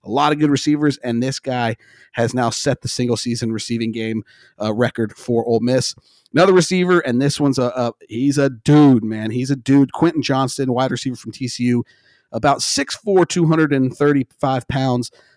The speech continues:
Um, but don't let that size confuse you. He can run like a gazelle. fourteen carries for two hundred six yards and one touchdown as he made men miss a-, at the line of scrimmage on quick passes and also had a couple highlight reel plays as T C U,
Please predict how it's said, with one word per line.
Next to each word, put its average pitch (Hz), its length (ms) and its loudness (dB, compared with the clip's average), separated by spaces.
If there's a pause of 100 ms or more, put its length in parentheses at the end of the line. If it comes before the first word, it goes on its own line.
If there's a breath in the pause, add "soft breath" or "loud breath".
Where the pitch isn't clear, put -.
(140 soft breath)
Um, 117 300 0
but 117 200 -4
don't 165 220 4
let 165 240 2
that 147 240 2
size 143 280 2
confuse 131 440 -2
you. 120 80 -2
He 151 200 -10
can 131 220 -2
run 123 400 0
like 127 140 -2
a 123 60 -8
gazelle. 120 500 -2 (320 soft breath)
fourteen 170 420 0
carries 139 280 0
for 120 120 -8
two - 180 -8
hundred 131 260 -2
six - 220 -8
yards 127 320 0
and 123 220 -4
one 127 200 -2
touchdown 120 580 -4 (360 soft breath)
as 123 200 0
he 175 120 2
made 160 260 4
men 135 300 2
miss 123 480 -2
a-, 120 200 -10
at 120 140 -6
the 120 60 -4
line 120 180 -2
of 110 100 -6
scrimmage 180 440 0
on 120 100 -2
quick - 240 -4
passes 147 480 -2 (320 soft breath)
and 131 120 2
also 147 220 4
had 131 160 0
a 117 60 -4
couple - 260 -8
highlight 131 480 -4
reel 127 200 2
plays 117 440 -4
as 113 140 -8
T 135 160 -4
C - 180 -8
U, 120 160 0